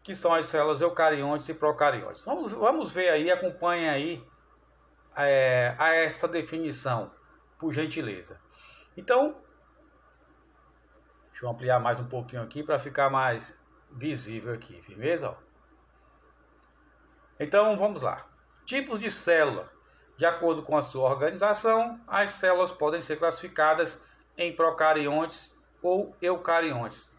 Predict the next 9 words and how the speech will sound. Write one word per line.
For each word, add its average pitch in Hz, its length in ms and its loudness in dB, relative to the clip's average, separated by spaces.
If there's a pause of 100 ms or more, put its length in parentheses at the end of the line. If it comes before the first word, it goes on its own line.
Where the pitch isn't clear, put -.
(140)
como 139 160 -8
eu 160 60 -4
falei 147 320 0
anteriormente. 156 800 -6 (800)
Dessa 214 300 6
forma, 247 380 4
as 233 60 -2
células 180 340 4
procariontes, 147 1400 2